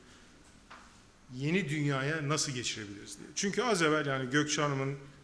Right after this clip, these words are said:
bahsettiği gibi ne dedi? Bütün departmanlar ayrı sistemler çevresinde çalışıyor. Ki eminim şu anda bir sürü bayide de, hatta bazı distribütörlerde de bunu yaşıyorsunuz zaten. Değişik değişik programlar ve hayat hala Excel üzerinde geçiyor.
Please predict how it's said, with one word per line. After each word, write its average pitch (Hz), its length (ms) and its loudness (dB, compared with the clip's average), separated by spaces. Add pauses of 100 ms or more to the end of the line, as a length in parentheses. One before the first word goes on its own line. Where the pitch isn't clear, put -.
(120)
bahsettiği 143 540 2
gibi 123 260 -6
ne 180 140 4
dedi? 151 320 2 (560)
Bütün 214 240 -2
departmanlar 151 720 0 (120)
ayrı 139 300 4
sistemler 127 600 0
çevresinde 113 440 -4
çalışıyor. - 400 -10
Ki 185 120 -6
eminim 165 380 4
şu 160 200 0
anda 135 280 0 (500)
bir 175 100 2
sürü 127 360 0
bayide 131 420 0
de, 117 160 -10 (400)
hatta 147 480 2
bazı 147 300 0
distribütörlerde 139 600 -4
de 147 120 -4
bunu 139 100 -2
yaşıyorsunuz 123 600 -4
zaten. - 420 -18
Değişik 196 360 -2
değişik 147 320 0
programlar 139 520 -2
ve 143 60 -2
hayat 160 380 -2
hala 196 580 -2
Excel 147 340 0
üzerinde 113 420 -6
geçiyor. - 340 -8